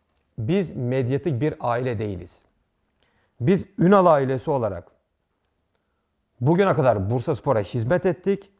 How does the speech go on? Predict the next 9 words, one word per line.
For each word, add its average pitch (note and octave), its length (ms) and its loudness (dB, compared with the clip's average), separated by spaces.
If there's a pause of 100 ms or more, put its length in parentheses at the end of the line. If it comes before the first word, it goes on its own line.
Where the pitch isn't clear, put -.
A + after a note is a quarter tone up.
(600)
Biz C#3+ 420 -2
Bursaspor'a C#3+ 580 -4
hizmet A#2 540 -8
eden A2+ 360 -6
bir G#2+ 220 -8
aileyiz. F#2 640 -12 (760)
Eğer C#3+ 340 2
bunu C#3 360 -2
bilmiyorsa F#3 800 -2